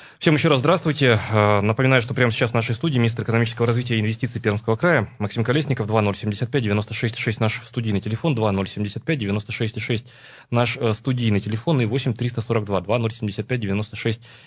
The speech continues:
и шесть эфирный Вайбер. Инвестиционный климат, э, в, э, Пермском крае, деятельность, э, региональных властей по стимулированию и, э, поддержке предпринимательства. Ну, не очень хорошее, э, слово сти-, э, сти-, стимулирование, да?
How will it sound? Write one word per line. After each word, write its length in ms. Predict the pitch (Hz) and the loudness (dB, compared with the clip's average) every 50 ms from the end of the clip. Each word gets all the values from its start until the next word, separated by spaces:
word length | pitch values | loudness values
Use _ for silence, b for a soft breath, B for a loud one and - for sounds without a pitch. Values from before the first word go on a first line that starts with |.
| B B | B B
и 40 | 117 | -4
шесть 300 | 110 - 139 135 - 117 | 0 0 0 0 0 -2
эфирный 480 | 104 - - 123 113 110 104 98 101 - - | -4 0 0 2 4 4 4 2 0 -4 -4
Вайбер. 500 | 110 101 110 143 160 143 131 120 107 90 - | 0 2 2 2 4 2 2 2 0 0 2
Инвестиционный 560 | 113 113 110 - - - - 151 139 135 127 | 0 0 0 -2 -8 -2 0 2 2 2 0
климат, 480 | - - 147 160 135 110 95 - - - | 0 0 2 2 2 2 0 -2 -8 -10
э, 60 | 107 | -6
в, 360 | 110 104 98 98 95 95 95 - _ - | -4 -4 -2 -4 -4 -6 -8 -12 _ -20
э, 180 | - - - - - _ _ _ | -18 -18 -18 -18 -20 _ _ _
Пермском 440 | _ 113 110 104 104 - - 107 104 | _ -4 -4 -4 -4 -4 -6 -6 -6
крае, 440 | - - 139 147 147 139 123 110 B B B B B B B B B - | -2 0 2 2 4 2 0 -2 B B B B B B B B B 0
деятельность, 580 | 110 127 131 127 - 110 107 101 101 - - 101 | 2 2 2 2 2 0 0 0 -2 -6 -4 -2
э, 240 | 98 98 95 95 | -2 0 0 0
региональных 540 | 95 107 101 110 113 113 120 120 117 104 - | 0 0 0 2 2 4 4 2 2 0 -2
властей 420 | 107 104 98 - - 113 101 87 b b b b b b b _ | -2 -4 -4 -2 -2 -2 -2 -2 b b b b b b b _
по 340 | 117 113 110 107 98 98 - - _ _ _ _ _ _ _ _ _ _ _ _ _ _ _ _ - - | 0 2 2 2 2 0 -6 -20 _ _ _ _ _ _ _ _ _ _ _ _ _ _ _ _ -18 -16
стимулированию 880 | - - 123 120 113 113 131 143 143 127 120 117 117 113 110 98 - B B B B B B B | 0 2 4 6 6 6 6 4 4 2 2 2 4 4 2 2 -2 B B B B B B B
и, 300 | - 101 101 101 101 95 | -2 0 0 0 0 0
э, 220 | - 107 101 98 95 - | -2 -2 -2 -2 -2 0
поддержке 460 | - 104 98 98 120 139 123 - 120 | -2 -4 0 0 -2 -2 -2 -4 -6
предпринимательства. 680 | - - - - 117 113 113 110 107 101 - - - 101 | -8 -8 -4 0 2 2 4 2 2 0 -6 -6 -2 -2
Ну, 140 | 113 113 117 | -2 -2 0
не 80 | 127 | 0
очень 160 | 113 104 - - | 0 0 0 -2
хорошее, 340 | 101 101 - - 92 92 - - | -4 -6 -4 -6 -8 -8 -6 -4
э, 260 | 95 92 92 98 95 | -4 -4 -4 -4 -8
слово 280 | - - 110 101 95 | -6 -4 -4 -4 -4
сти-, 200 | 90 - _ - | -6 -10 _ -4
э, 160 | 107 101 98 95 | -4 -4 -4 -4
сти-, 220 | - _ - 101 | -8 _ -16 -16
стимулирование, 640 | - _ - 110 107 123 170 165 139 110 98 92 | -10 _ -2 0 2 2 2 2 2 0 0 0
да? 160 | 92 123 - | 0 -2 -2